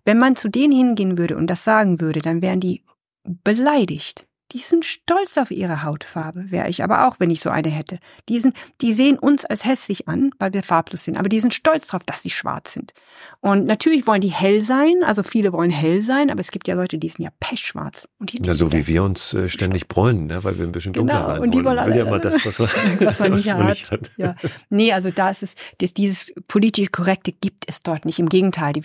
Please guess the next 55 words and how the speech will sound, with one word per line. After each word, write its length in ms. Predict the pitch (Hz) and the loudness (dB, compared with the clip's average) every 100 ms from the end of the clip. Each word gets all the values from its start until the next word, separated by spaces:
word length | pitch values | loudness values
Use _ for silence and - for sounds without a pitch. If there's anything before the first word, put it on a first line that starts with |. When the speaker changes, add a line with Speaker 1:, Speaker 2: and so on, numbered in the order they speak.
| - | -6
Speaker 1:
die, 260 | 160 180 | -6 -4
wenn 160 | 170 170 | 0 2
ich 120 | 165 | 0
hingehen 440 | - 196 196 196 180 | 0 0 2 0 2
würde 240 | 180 185 | 2 2
und 80 | 165 | 2
sagen 240 | 165 165 170 | 2 2 2
würde, 160 | 170 | -2
ich 140 | 180 - | -2 -4
möchte 240 | 175 - | -4 -4
nicht 120 | 170 | -6
mehr 100 | 165 | -4
als 160 | - - | -4 -2
weißer 260 | 175 170 160 | -2 -2 -2
Mann 240 | 160 185 | 0 2
gesehen 380 | 185 185 185 180 | 0 0 0 0
würde, 200 | 185 180 | 0 0
dann 160 | 160 165 | 0 0
würden 160 | 160 | 0
die 80 | 165 | 0
alle 160 | 147 156 | 0 -2
sagen, 240 | 160 156 | -2 -4
die 80 | 165 | -4
spinnt. 460 | - - 143 147 - _ _ - | -6 -4 -4 -6 -16 _ _ -12
Speaker 2:
Ja. 180 | 78 - _ _ _ | -10 -12 _ _ _
Speaker 1:
She's 220 | - 180 | -4 -2
a 60 | 165 | 2
white 200 | 165 - | 0 0
man. 160 | 160 151 - - | -2 -6 -10 -6
Also 160 | 185 208 | -2 0
es 80 | |
ist 40 | 226 | 0
interessant, 400 | 226 208 240 240 | 0 0 2 0
ich 100 | 208 | 0
sage 240 | 196 190 | 2 2
white 260 | 170 175 208 | 4 2 2
man, 100 | 247 | 0
auch 140 | 208 180 | 0 0
wenn 140 | 180 | 0
ich 60 | 180 | 2
eine 120 | 165 | 0
Frau 300 | - - 160 | -2 -4 -4
bin. 160 | 151 156 | -2 -4
Das 160 | 165 | -4
ist 100 | 190 | -2
ein 100 | 208 | -2
Ausdruck 480 | - 165 - - 165 | 0 0 -2 -8 -12
für 140 | - 175 | -12 -12
die. 160 | - - - _ | -12 -14 -20 _
Naja. 280 | - 185 151 - - - - - - | 0 0 0 -6 -20 -20 -20 -20 -20
Und, 400 | - 208 202 202 | -2 2 4 4
ähm, 320 | 208 196 196 - | 4 4 2 2
dann 160 | 208 214 | 2 4
sind 240 | 240 240 | 4 2
wir, 260 | 233 226 | 2 2